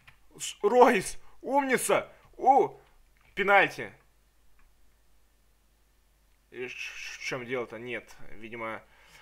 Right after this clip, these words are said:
а, фол был, а, прям вот, прям вот перед, перед штрафной. Не знаю, есть ли смысл бить или отдать пасик, или пробить вот так вот хитро, чтоб Перкиш пробью. Ройс, давай за все свои грехи, оправдывайся.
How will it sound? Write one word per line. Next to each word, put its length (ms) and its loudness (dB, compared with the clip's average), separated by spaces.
а, 240 -8
фол 320 -8
был, 300 -8
а, 340 -12
прям 220 -10
вот, 80 -10
прям 240 -8
вот 220 -10
перед, 320 -10
перед 240 -8
штрафной. 560 -8
Не 100 -14
знаю, 340 -8
есть 320 -10
ли 60 -14
смысл 320 -12
бить 380 -12
или 140 -12
отдать 360 -8
пасик, 500 -8
или 220 -12
пробить 480 -6
вот 100 -12
так 220 -6
вот 120 -14
хитро, 560 -6
чтоб 300 -12
Перкиш 460 -8
пробью. 420 -4
Ройс, 280 -2
давай 280 -4
за 140 -6
все 120 -8
свои 200 -6
грехи, 340 -6
оправдывайся. 920 4